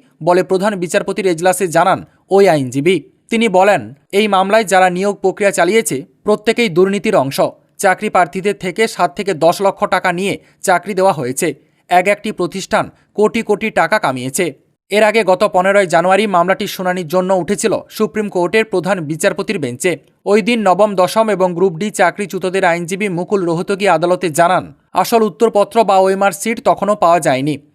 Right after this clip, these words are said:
তার কথায়, আসল ওএমআর সিট এখনও পাওয়া যায়নি। যে ওএমআর সিটগুলি উদ্ধার করা হয়েছিল তা ফরেনসিক পরীক্ষার জন্য পাঠানো হয়, কিন্তু তার রিপোর্ট আসার আগেই রায় ঘোষণা হয়ে যায়। এখনও পর্যন্ত ওই রিপোর্ট আসেনি। অপরপক্ষে যোগ্যদের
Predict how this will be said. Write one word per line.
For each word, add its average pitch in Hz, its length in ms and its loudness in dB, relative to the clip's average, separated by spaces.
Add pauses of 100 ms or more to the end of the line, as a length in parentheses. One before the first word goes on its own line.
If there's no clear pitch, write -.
(160)
তার 175 140 2
কথায়, 170 340 0 (260)
আসল 214 320 2
ওএমআর 190 320 0
সিট 208 300 -4 (140)
এখনও 196 300 0
পাওয়া 139 220 2
যায়নি। 143 300 0 (240)
যে 208 140 4
ওএমআর 202 320 2
সিটগুলি 208 380 -2
উদ্ধার 190 320 0
করা 196 180 2
হয়েছিল 190 380 0 (240)
তা 185 80 2 (100)
ফরেনসিক 208 480 -2
পরীক্ষার 180 400 -2
জন্য 180 300 -2
পাঠানো 175 340 0
হয়, 143 260 0 (360)
কিন্তু 220 220 -4
তার 196 240 2
রিপোর্ট 190 300 -2
আসার 185 240 2
আগেই 170 280 2 (300)
রায় 175 220 4
ঘোষণা 180 320 -2
হয়ে 123 260 -6
যায়। 156 160 4 (300)
এখনও 220 280 0
পর্যন্ত 208 460 0 (260)
ওই 185 180 4
রিপোর্ট 196 300 -2
আসেনি। 165 360 -2 (380)
অপরপক্ষে 226 560 0
যোগ্যদের 190 440 0